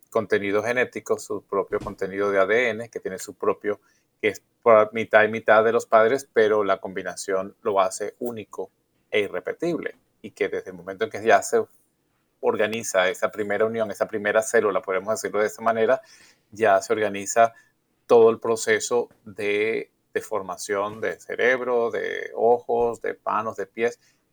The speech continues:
que no se usan instantáneamente porque no somos instantáneos, como decir la leche instantánea o un café instantáneo. Somos producto de un proceso que va haciendo, que realmente es sumamente rápido, pero que igual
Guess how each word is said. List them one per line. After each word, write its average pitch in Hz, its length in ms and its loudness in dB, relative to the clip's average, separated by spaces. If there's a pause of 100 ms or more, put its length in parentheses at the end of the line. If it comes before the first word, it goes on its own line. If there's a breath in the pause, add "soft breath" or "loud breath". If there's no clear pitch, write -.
que 101 100 -4
no 98 160 -4
se 117 220 4
usan 113 640 -2 (460)
instantáneamente 117 840 -2
porque 127 300 -8
no 95 100 -6
somos 107 440 -6
instantáneos, 131 840 -2
como 92 300 -16
decir 101 500 -6
la 98 140 0
leche 101 260 -6
instantánea 98 640 -2
o 92 60 -2
un 95 80 -10
café - 280 -10
instantáneo. 101 640 -4 (400)
Somos 104 440 -6 (200)
producto 110 420 2
de 110 60 -8
un 98 60 -12
proceso 98 540 -6
que 104 140 0
va 90 140 0
haciendo, 98 420 -6
que 107 140 -6
realmente 92 420 -8
es - 60 -12
sumamente 98 580 -6
rápido, 98 460 2 (400)
pero 107 240 2
que - 80 -6
igual 95 420 0